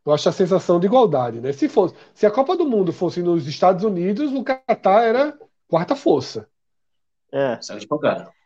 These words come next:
Speaker 1: É,
Speaker 2: Eu
Speaker 1: eu
Speaker 2: acho que
Speaker 1: não
Speaker 2: a gente
Speaker 1: sei, eu não,
Speaker 2: acho
Speaker 1: é,
Speaker 2: que
Speaker 1: eu
Speaker 2: a gente
Speaker 1: não sei se,
Speaker 2: concorda que
Speaker 1: tipo
Speaker 2: a Holanda é, é, é o primeiro do grupo,
Speaker 1: Isso,
Speaker 2: daí o
Speaker 1: isso,
Speaker 2: segundo
Speaker 1: isso,
Speaker 2: lugar tá
Speaker 1: isso.
Speaker 2: aberto, né?
Speaker 1: Isso.
Speaker 3: É.
Speaker 1: Danilo, o bolão tá aberto aí do, do, do,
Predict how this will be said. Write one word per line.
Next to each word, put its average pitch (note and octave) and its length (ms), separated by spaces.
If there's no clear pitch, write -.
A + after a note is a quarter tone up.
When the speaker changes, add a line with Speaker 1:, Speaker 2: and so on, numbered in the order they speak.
Speaker 1:
É, E3+ 80
Speaker 2:
Eu D#3+ 40
Speaker 1:
eu C4+ 80
Speaker 2:
acho - 120
que - 40
Speaker 1:
não G4+ 60
Speaker 2:
a - 20
gente D4 120
Speaker 1:
sei, G3 240
eu G3+ 60
não, A3+ 100
Speaker 2:
acho - 80
Speaker 1:
é, - 40
Speaker 2:
que - 80
Speaker 1:
eu E3+ 80
Speaker 2:
a D#3+ 40
gente G#3+ 120
Speaker 1:
não A#3+ 100
sei E4 100
se, A#3+ 60
Speaker 2:
concorda C4 320
que A3+ 80
Speaker 1:
tipo D4 140
Speaker 2:
a C#4+ 160
Holanda A#3+ 340
é, E3 440
é, E3 40
é D#3+ 80
o E3+ 60
primeiro F#3 420
do F#3 140
grupo, G3 200
Speaker 1:
Isso, A3 180
Speaker 2:
daí A3+ 160
o F#3 40
Speaker 1:
isso, F3 100
Speaker 2:
segundo B3 200
Speaker 1:
isso, C4+ 80
Speaker 2:
lugar A#3+ 240
tá C4+ 80
Speaker 1:
isso. A3+ 100
Speaker 2:
aberto, C#3+ 360
né? C#3 100
Speaker 1:
Isso. B2+ 400
Speaker 3:
É. - 100
Speaker 1:
Danilo, G#3+ 500
o G#3 60
bolão B3+ 340
tá G#3 120
aberto G3 400
aí F3+ 120
do, E3 280
do, B2+ 460
do, A#2+ 400